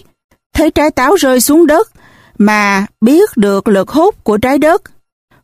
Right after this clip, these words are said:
Franklin, một nghìn bảy trăm lẻ sáu, một nghìn bảy trăm chín mươi, đã phát hiện ra điện khi thả diều. Những phát hiện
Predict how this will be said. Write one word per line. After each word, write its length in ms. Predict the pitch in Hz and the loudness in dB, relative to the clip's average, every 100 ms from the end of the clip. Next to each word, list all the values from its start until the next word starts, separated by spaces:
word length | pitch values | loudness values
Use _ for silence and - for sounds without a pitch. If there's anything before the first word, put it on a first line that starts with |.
| - - | -10 -4
Franklin, 880 | 262 254 - 277 240 240 240 220 - _ _ _ | 0 0 0 -2 0 0 2 0 -2 _ _ _
một 260 | - 214 - | -2 -2 0
nghìn 260 | 220 208 202 | -2 0 -2
bảy 140 | 240 | -2
trăm 200 | 294 285 | 0 2
lẻ 160 | 202 214 | 2 -2
sáu, 360 | - 254 269 392 | -2 -2 -2 -2
một 140 | 294 185 | -2 -2
nghìn 200 | 202 185 | -2 -2
bảy 160 | 180 | -2
trăm 260 | 240 254 240 | -2 0 0
chín 160 | 277 311 | 2 2
mươi, 500 | 370 269 269 262 233 _ _ - _ | 2 2 0 -2 -4 _ _ -20 _
đã 360 | 202 208 190 233 | -4 -2 -2 -2
phát 220 | 370 381 | -4 -2
hiện 200 | 285 175 | 0 0
ra 280 | 190 247 247 | 0 -2 0
điện 580 | 208 175 165 175 190 208 - _ _ - | 0 0 2 2 0 0 -4 _ _ -4
khi 440 | 285 262 254 233 - | 0 0 0 -2 -2
thả 220 | 254 214 | -2 0
diều. 600 | 226 208 185 180 170 160 - _ _ _ _ _ _ _ _ _ _ - | 0 2 2 2 0 -2 -6 _ _ _ _ _ _ _ _ _ _ -2
Những 280 | 226 226 285 | 0 2 0
phát 200 | 381 381 | -2 0
hiện 360 | 214 170 190 | 0 0 0